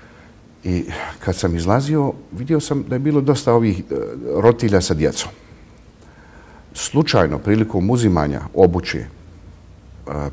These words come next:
primijetio sam u jednoj cipeli, e,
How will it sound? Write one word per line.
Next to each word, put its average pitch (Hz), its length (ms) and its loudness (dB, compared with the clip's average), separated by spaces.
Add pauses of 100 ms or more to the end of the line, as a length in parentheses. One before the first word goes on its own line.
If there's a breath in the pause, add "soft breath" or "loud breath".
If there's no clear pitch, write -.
primijetio 110 580 0
sam 131 260 -6 (100)
u 82 100 -4
jednoj 117 500 0 (180)
cipeli, 104 560 -2 (760)
e, 73 120 -8